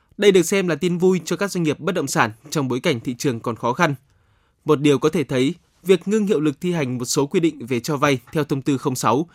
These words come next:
đồng nghĩa với việc nhiều hơn các dự án bất động sản được vay vốn ngân hàng. Ngân hàng Nhà nước cho biết sẽ phối hợp với các đơn vị liên quan để nghiên cứu, xem xét các giải pháp phù hợp để kiểm soát rủi ro, đảm bảo an toàn hoạt động của các tổ chức tín dụng.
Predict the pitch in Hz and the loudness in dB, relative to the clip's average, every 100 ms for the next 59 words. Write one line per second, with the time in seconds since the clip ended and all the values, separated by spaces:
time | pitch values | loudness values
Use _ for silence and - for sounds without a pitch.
0 | _ _ 180 165 165 202 208 202 185 - | _ _ 0 2 2 0 -2 0 -2 -2
1 | 151 151 147 180 143 - 190 - 165 104 | 2 2 2 0 -2 -4 -6 -2 -4 -4
2 | 120 170 180 135 156 113 - 135 110 131 | -4 -2 -2 -2 -2 -2 -4 -6 -2 -2
3 | 120 120 147 139 131 113 _ _ _ _ | -2 -2 -2 0 0 -2 _ _ _ _
4 | _ _ - 175 170 143 135 151 214 - | _ _ -2 2 2 0 0 -2 -2 -2
5 | 151 185 226 _ - 175 175 165 208 165 | 2 2 2 _ -2 -2 0 0 0 -2
6 | 135 202 208 160 143 127 139 135 151 139 | -6 -6 -2 0 2 0 -4 0 0 0
7 | 127 135 117 135 127 135 131 208 _ _ | -2 -4 -2 -4 0 0 0 -2 _ _
8 | - 208 185 240 240 - 226 196 127 196 | 0 2 2 -2 -2 -4 -2 -2 0 -2
9 | 214 165 143 127 _ _ 139 117 - 110 | -2 -2 -2 -4 _ _ -2 -2 -4 -4
10 | 190 202 139 131 147 139 _ _ _ _ | -4 -2 -2 2 2 2 _ _ _ _
11 | 165 143 131 120 160 160 139 120 131 - | 0 2 2 0 -2 -2 -4 -4 -6 -6
12 | - 110 - 127 - 165 131 120 156 | -10 -8 -4 -6 -6 -8 -6 -2 -2